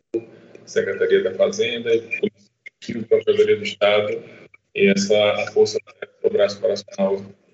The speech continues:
é, do cira deflagrou essa operação no dia de hoje e vai continuar as investigações no combate a essa negação social.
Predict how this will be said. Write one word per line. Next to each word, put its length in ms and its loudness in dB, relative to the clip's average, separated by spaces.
é, 640 0
do 100 -2
cira 340 2
deflagrou 540 4
essa 160 -6
operação 340 -6
no 100 -10
dia 100 -10
de 120 -4
hoje 260 2
e 40 -6
vai 140 0
continuar 320 -2
as 60 2
investigações 760 -4
no 80 2
combate 480 4
a 40 -2
essa 160 -6
negação 340 -6
social. 240 -4